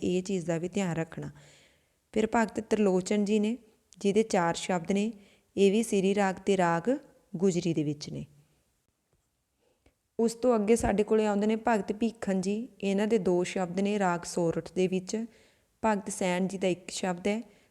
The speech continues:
ਭਗਤ ਰਾਮਾਨੰਦ ਜੀ ਦਾ ਵੀ ਇੱਕ ਸ਼ਬਦ ਹੈ ਬਸੰਤ ਰਾਗ ਦੇ ਵਿੱਚ। ਭਗਤ ਸਦਨਾ ਜੀ ਦਾ ਵੀ ਇੱਕ ਸ਼ਬਦ ਹੈ ਬਿਲਾਵਲ ਰਾਗ ਦੇ ਵਿੱਚ।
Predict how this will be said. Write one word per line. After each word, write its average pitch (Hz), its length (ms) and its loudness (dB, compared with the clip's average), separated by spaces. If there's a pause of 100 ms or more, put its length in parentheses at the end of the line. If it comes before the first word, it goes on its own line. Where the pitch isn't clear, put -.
(220)
ਭਗਤ 214 260 0
ਰਾਮਾਨੰਦ 185 680 0
ਜੀ 190 160 0
ਦਾ 202 120 2
ਵੀ 214 120 -2
ਇੱਕ - 340 -4
ਸ਼ਬਦ 190 340 -2
ਹੈ 202 40 2
ਬਸੰਤ 185 460 -4
ਰਾਗ 190 200 0
ਦੇ 196 180 0
ਵਿੱਚ। 202 360 -4 (560)
ਭਗਤ 208 240 0
ਸਦਨਾ 185 480 0
ਜੀ 202 160 -2
ਦਾ 202 120 0
ਵੀ 214 140 -2
ਇੱਕ 202 180 -6
ਸ਼ਬਦ 190 360 -4
ਹੈ 196 100 0
ਬਿਲਾਵਲ 165 400 0
ਰਾਗ 160 240 0
ਦੇ 151 220 -4
ਵਿੱਚ। 147 340 -6